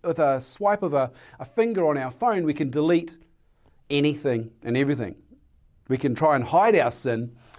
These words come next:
by deleting photos or perhaps, uh, taking back messages that we, that we have prepared. But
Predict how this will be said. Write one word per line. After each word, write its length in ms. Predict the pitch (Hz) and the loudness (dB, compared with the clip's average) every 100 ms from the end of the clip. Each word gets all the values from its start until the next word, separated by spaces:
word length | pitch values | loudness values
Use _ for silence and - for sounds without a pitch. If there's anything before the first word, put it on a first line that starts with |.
| - | -4
by 240 | 135 139 | 2 2
deleting 400 | 139 135 139 131 | 2 2 0 -2
photos 520 | 123 135 127 113 110 110 | 0 0 0 -2 -6 -6
or 360 | 117 110 113 - _ _ _ _ _ _ - | -2 -2 -4 -10 _ _ _ _ _ _ -18
perhaps, 480 | - 143 151 - - | -6 0 0 0 -2
uh, 300 | 127 123 123 120 | 2 2 2 -2
taking 320 | - 151 143 120 | -4 -4 -4 -4
back 220 | 123 - | -4 -4
messages 460 | 135 131 110 110 107 | -8 -8 -8 -8 -6
that 140 | 113 | -6
we, 200 | 110 107 - - - | -4 -8 -10 -20 -6
that 140 | 117 | -2
we 140 | 110 113 | 0 0
have 220 | 123 113 | 0 -4
prepared. 520 | - - 147 139 101 | -6 -6 0 0 0
But 220 | 120 127 | 0 -2